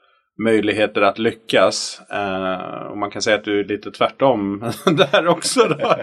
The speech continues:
<laughs> Nästan så litet det kan bli liksom, men ändå l-, lyckas där. Vad, hur, hur, eh, vilka är det som är här och tränar? Liksom, vad har ni för upptagningsområde?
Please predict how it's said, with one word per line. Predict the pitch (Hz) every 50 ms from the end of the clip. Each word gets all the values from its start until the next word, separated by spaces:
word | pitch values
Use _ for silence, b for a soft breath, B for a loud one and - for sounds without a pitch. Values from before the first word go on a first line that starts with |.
| - B 110 B B B B - 185
<laughs> | 175 180 285 - - 202 160 143 139 _ - - - _
Nästan | 165 170 160 - 175 160 160
så | 151 156
litet | 160 165 175 170 165 - 185 185 185 165 165 160 147
det | 156 151
kan | 151 160 151 143 139
bli | 139 139 135 135 135
liksom, | 131 135 135 131 - 147 135 131 135
men | 143 143 147
ändå | 151 147 143 147 170
l-, | 175 151 143 143 120
lyckas | 131 131 131 135 135 - _ _ 139 135 127 - - - - 131 127 139
där. | 170 160 120 101 104 110 117
Vad, | 113 131 131 127 127 131
hur, | 139 151 151 143 139 135 135 135 B B B B B B B B B B B _
hur, | 143 147 147 143 143 135 135 135 131
eh, | 131 131 127 127 131 131
vilka | 117 139 165 165 147 143 - 151 147
är | 147 143
det | 143 139
som | - 147 135
är |
här | - - - 175 220 220 170 120 104 110
och | 113 110
tränar? | - 135 135 135 139 151 160
Liksom, | 131 - - 117 117
vad | 113 120 123 127 -
har | 139 135 127
ni | 127 120
för | - 143
upptagningsområde? | 139 139 - - - - 143 139 131 123 113 123 120 117 113 - - - - - - - - - - - - - - - 131 127 139 185 214 214 131 90 80 82 - - 135